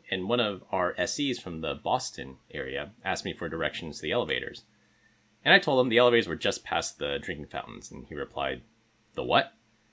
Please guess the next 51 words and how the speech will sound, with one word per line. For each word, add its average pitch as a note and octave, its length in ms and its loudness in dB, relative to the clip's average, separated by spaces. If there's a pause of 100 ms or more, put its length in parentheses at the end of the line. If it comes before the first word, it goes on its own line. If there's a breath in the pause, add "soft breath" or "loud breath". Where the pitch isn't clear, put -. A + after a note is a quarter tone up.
(280)
And - 80 -6
I G2 40 0
said, F#2+ 260 -4 (160)
"The A2+ 320 -2
drinking E3+ 300 0
fountains," - 320 -6
and D2+ 100 -12
I - 20 -6
made D#2 140 0
a C2+ 40 -2
motion D2+ 340 -4
of C2 180 -8
drinking C2+ 300 -10
water C2+ 260 -6
from D2+ 160 -10
a D2+ 40 -10
drinking C3 260 -4
fountain. - 320 -8
And - 840 -18
he F2 40 -6
said, E2+ 240 -4
"Oh, D3 540 4
you A2 180 -4
mean G#2 140 -2
a B1+ 60 -4
bubbler." D#2 420 0 (920)
And B2 80 0
you C3 40 0
should D#3+ 140 2
have G#2+ 100 2
seen A2 340 -2
the - 120 -2 (100)
puzzled F#2+ 360 -2
look C#2+ 220 -4
on D2+ 140 -4
my C2+ 140 -6
face. - 420 -10
Like, - 220 -12
I E2 80 -4
just, - 360 -10 (180)
I've E2 180 -6
never F2 220 -2
heard D#2+ 240 -4
of B1+ 80 -12
that, - 220 -6 (100)
that - 160 -10
term D3 280 -8
before. - 420 -14 (1080)
It's B2 160 2
just G#3 180 2
like E3+ 160 2